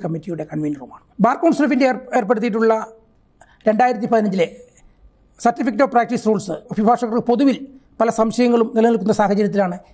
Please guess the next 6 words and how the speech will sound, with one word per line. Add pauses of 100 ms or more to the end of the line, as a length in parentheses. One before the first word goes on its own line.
(140)
ഇങ്ങനെ
ഒരു
വീഡിയോ (100)
ചെയ്യാൻ (200)
തീരുമാനിച്ചിട്ടുള്ളത്. (800)
ഇതിൽ